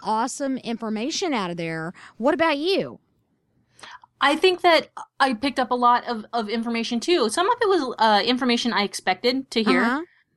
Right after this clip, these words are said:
Speaker 2: um, which is not yet, or it's been put on the back burner. Um, I didn't hear a lot of soon, so that was
Speaker 1: Right.
Speaker 2: good.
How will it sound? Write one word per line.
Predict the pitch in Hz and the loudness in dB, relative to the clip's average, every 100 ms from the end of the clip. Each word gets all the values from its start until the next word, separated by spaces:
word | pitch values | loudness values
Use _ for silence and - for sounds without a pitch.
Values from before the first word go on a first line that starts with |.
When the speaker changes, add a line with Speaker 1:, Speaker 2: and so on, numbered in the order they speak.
| - | 2
Speaker 2:
um, | 202 202 | 4 4
which | 208 208 | 0 0
is | 208 208 | 0 2
not | 208 190 | 0 2
yet, | 202 196 196 - | 4 4 2 0
or | 185 185 180 | -2 0 0
it's | - 180 | -2 -6
been | - 185 185 | -4 -4 -4
put | 196 202 | 0 0
on | 190 | 2
the | |
back | 185 180 - | 0 0 -2
burner. | 180 175 175 175 175 170 - | -4 -2 -4 -4 -6 -6 -2
Um, | 170 165 160 | -2 -4 -4
I | 175 | 0
didn't | 190 233 | 2 4
hear | 247 | 4
a | 240 | 6
lot | 240 | 4
of | 233 | 2
soon, | - 269 202 185 | 0 0 0 -2
so | 202 180 | -4 0
that | 202 | 0
was | 220 | 2
Speaker 1:
Right. | 208 | 2
Speaker 2:
good. | 180 190 | 0 -2